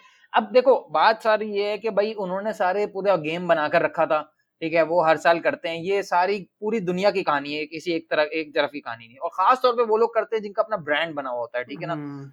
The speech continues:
Speaker 1: आ, उसमें doctors तक शामिल हैं, Medical इंस्टीट्यूशन शामिल है भाई।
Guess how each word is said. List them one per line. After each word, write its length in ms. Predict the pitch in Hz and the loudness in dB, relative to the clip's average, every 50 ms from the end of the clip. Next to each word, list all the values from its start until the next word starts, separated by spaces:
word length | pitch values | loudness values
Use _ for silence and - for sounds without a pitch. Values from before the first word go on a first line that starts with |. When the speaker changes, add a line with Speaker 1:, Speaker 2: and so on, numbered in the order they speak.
| _ - | _ 2
Speaker 1:
आ, 360 | 175 170 165 165 160 156 151 | 6 6 8 8 8 6 4
उसमें 460 | 151 - - 180 156 - 208 220 190 | 2 0 -4 -6 -4 0 0 2 4
doctors 300 | 170 170 - - 285 294 294 | 4 2 2 2 -2 0 0
तक 80 | 311 277 | 0 0
शामिल 320 | - - 180 151 139 123 | 2 0 -2 -2 -2 -8
हैं, 100 | 113 107 _ _ _ _ _ _ _ _ _ _ | -14 -16 _ _ _ _ _ _ _ _ _ _
Medical 320 | 131 131 135 151 190 302 330 | -2 -2 0 2 2 2 0
इंस्टीट्यूशन 460 | 349 311 - 226 196 202 165 165 170 | 0 -2 -6 -6 -6 -4 -4 -6 -6
शामिल 320 | 147 - 135 123 123 123 | -8 -6 -8 -8 -8 -10
है 60 | 120 | -12
भाई। 240 | 104 107 117 165 226 | -10 -8 -10 -10 -12